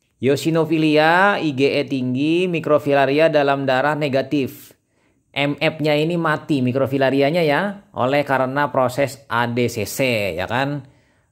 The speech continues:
Nah, kelainan paru, sesak napas, batuk, bercak miliar pada paru. Ini kondisi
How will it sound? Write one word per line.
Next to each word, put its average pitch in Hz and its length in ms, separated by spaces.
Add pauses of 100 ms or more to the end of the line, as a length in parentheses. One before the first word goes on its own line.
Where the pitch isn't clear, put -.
(120)
Nah, 90 240
kelainan 131 400
paru, 143 480
sesak 139 320
napas, 127 640
batuk, 117 480
bercak 123 400
miliar 123 400
pada 107 320
paru. 95 320
Ini 117 240
kondisi 139 720